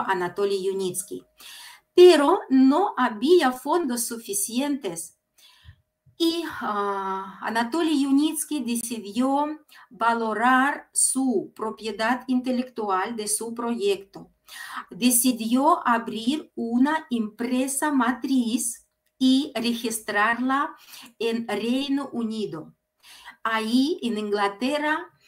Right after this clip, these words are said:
ah, todos los documentos estaban correctos, menos la última línea donde se indicó el capital autorizado.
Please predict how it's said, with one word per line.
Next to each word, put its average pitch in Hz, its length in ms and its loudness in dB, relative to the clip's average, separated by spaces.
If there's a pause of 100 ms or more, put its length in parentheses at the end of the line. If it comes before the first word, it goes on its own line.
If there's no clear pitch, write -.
(260)
ah, 180 540 -6 (300)
todos 294 440 2
los 233 160 -4
documentos 247 760 2
estaban 233 600 0
correctos, 294 800 0
menos 302 480 2
la 226 380 2
última 262 680 2
línea 339 560 0
donde 277 400 -2
se 254 160 0
indicó 233 640 0
el 208 180 -6
capital 214 720 -4
autorizado. 214 1160 -2